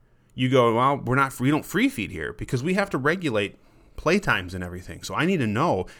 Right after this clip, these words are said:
that you didn't just scarf down your food right before I was about to let you out. So we, we schedule feed. So we would always feed right away in the morning when we wake up, so about six, seven o'clock, and then we'd feed again at about four thirty, five o'clock. And then we'd be able to judge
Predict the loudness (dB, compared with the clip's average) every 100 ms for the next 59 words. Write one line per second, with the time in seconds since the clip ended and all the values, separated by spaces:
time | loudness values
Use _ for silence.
0 | -10 -2 2 2 2 2 0 0 2 0
1 | 0 0 2 2 -2 -4 -4 -4 -2 0
2 | 0 -2 -6 -12 -18 -6 2 2 0 -6
3 | 2 4 4 2 0 -2 -2 -2 -2 0
4 | 0 0 -6 -2 0 2 -2 -4 -4 -2
5 | 0 2 2 0 -6 -8 -10 -10 -6 -2
6 | 0 0 -2 -6 -20 -20 -4 0 2 2
7 | -2 -4 -4 -4 -2 -2 0 0 0 2
8 | 2 2 2 2 0 2 0 0 -6 -4
9 | -4 -4 -2 -2 -2 -2 -4 -4 -14 -20
10 | -20 -10 -4 -2 0 0 0 0 0 2
11 | 2 0 -10 0 0 0 -4 -2 2 2
12 | 0 -8 -14 -14 -20 -20 -20 -12 -6 0
13 | 2 2 2 0 0 -4 -6 -2 4 4
14 | 2